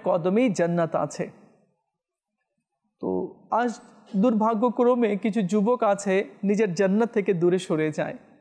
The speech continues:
অথবা কিছু মহিলা এমনও আছে তারা নিজের স্বামীকে এভাবে বলে ফেলে, "হয়তো তোমার মা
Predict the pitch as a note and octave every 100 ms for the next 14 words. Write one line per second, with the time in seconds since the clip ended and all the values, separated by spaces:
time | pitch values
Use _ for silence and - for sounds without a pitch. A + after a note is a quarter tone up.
0 | _ _ _ _ _ _ - A3+ D#4 C4
1 | A3+ - - - _ _ _ _ _ C#4+
2 | D4+ C#4 C4+ C4+ C#4+ C4+ C4 C4+ C#4+ C4+
3 | B3+ - A#3 F#3 - - _ _ _ _
4 | _ _ _ A#3 A3 A#3+ A#3+ A3+ A3+ A#3
5 | - A#3 A#3 B3+ B3 A3+ A3 A3 A#3 A3+
6 | G3 G3+ A3 A#3+ A#3 G#3 F#3 C4 - -
7 | _ _ - E3 G3 G3+ A3+ B3 C4 B3+
8 | G#3+ A3 A#3+